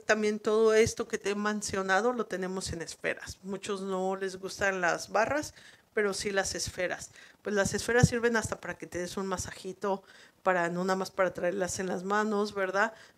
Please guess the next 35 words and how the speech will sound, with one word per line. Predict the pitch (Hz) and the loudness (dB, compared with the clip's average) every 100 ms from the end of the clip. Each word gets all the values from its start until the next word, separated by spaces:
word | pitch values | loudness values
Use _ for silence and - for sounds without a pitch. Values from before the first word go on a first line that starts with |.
| _ | _
Pero | 185 175 | -2 0
también | 165 175 185 180 | -2 -4 -4 -6
para | 180 185 170 | -2 -2 -2
masajear. | 170 - - - 170 - - - - | -4 -6 -6 0 0 -2 -12 -20 -4
Esto, | 208 - 226 | -2 -2 -2
todo | 220 220 | 2 2
esto | 220 240 - | 2 -2 -4
que | |
te | 214 - | -2 -2
estoy | - 202 | 2 2
hablando | 196 196 196 202 | 4 4 2 0
tiene | 202 190 | -4 -4
mucho | 185 185 185 196 | -2 -4 -4 -6
uso | 185 - 196 | -6 -6 -8
porque | 185 - | -10 -8
también | 180 175 175 180 | -6 -4 -4 -4
sirven | - 175 175 180 | -2 -2 -2 -4
como | 185 170 | -6 -6
generadores. | 165 175 170 165 175 196 254 285 - - - - | -6 -4 0 2 2 2 2 -2 -12 -20 -18 -4
Mientras | 185 180 165 - | -2 0 -4 -2
tú | 196 | 0
no | 196 | 0
los | 196 - 180 | 0 -2 -8
traes | - - 196 208 | -6 0 2 2
en | 202 | 0
las | 180 | 0
manos, | 185 190 214 | 0 0 0
los | 208 165 - | -2 -4 -4
pones | 202 214 214 | -2 0 0
sobre | 226 185 175 | -2 0 0
el, | 175 170 | 0 -2
cosas | - 202 214 202 | -2 0 2 0
que | 202 | -4
tú | 185 180 | -10 -2
quieres | 208 202 202 | 2 2 0